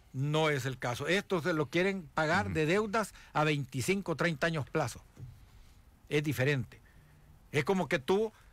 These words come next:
Speaker 1: agarrás tu tarjeta y, y estás
Speaker 2: Vaya.
Speaker 1: gastando mensualmente y de repente sí, estoy enjaranado, lo voy a pasar a,
Speaker 2: O sea,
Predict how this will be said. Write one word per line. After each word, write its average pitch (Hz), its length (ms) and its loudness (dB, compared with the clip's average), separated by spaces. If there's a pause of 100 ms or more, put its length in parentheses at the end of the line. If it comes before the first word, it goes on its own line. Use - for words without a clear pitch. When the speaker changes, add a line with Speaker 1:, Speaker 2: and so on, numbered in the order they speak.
(160)
Speaker 1:
agarrás 151 760 0
tu 170 120 0
tarjeta 180 680 0 (580)
y, 160 320 2
y 143 120 2
estás 165 520 0
Speaker 2:
Vaya. 117 220 2
Speaker 1:
gastando 180 380 0
mensualmente 175 800 0
y - 20 2
de 160 100 0
repente 170 400 -2
sí, 185 140 2 (280)
estoy 139 360 0
enjaranado, 143 640 0
lo 151 200 2
voy 165 200 2
a 160 120 0
pasar 170 440 0 (440)
a, 143 340 2
Speaker 2:
O 123 80 4
sea, 131 380 0